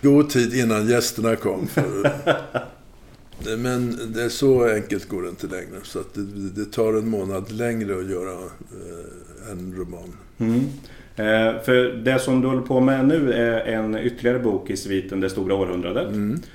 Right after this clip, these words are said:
Speaker 2: Tjugohundraelva kom Brobyggarna, tjugohundratolv Dandy, tjugohundratretton Mellan rött och svart, tjugohundrafjorton Att inte vilja se,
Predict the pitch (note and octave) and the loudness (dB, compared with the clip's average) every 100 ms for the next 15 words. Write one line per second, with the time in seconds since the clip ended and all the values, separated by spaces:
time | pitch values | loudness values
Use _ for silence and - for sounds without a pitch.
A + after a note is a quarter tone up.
0 | - - - B2 A#2+ B2 A#2 G#2 C3+ B2+ | -20 -16 0 4 6 6 4 2 2 2
1 | A2+ A#2 G2+ F#2+ F2+ F#2 A2 D#3+ C#3 - | 4 4 4 2 2 2 2 -2 -6 -4
2 | G#2+ G#2 G#2 G#2 F#2+ A#2 A#2 G2+ F2 E2+ | -2 0 0 0 0 0 0 -2 -2 -2
3 | G#2 D#3 - B2 A2 G#2 G#2 A#2+ G#2+ - | -2 -4 -2 -2 0 0 0 0 -2 -2
4 | A2 A2 F#2+ F#2 F2+ F2+ F2 - E2+ - | -2 0 0 -2 -2 -4 -6 -10 -12 -6
5 | F2 B2+ - - - C3 B2 B2+ C3 A2 | -4 -4 -8 -14 -4 0 2 2 2 0
6 | F2+ A2+ A#2 C3+ G2 F#2+ F#2 F2 F2+ - | 0 -4 -2 -2 -2 -4 -4 -2 -4 -2
7 | A#2+ | -4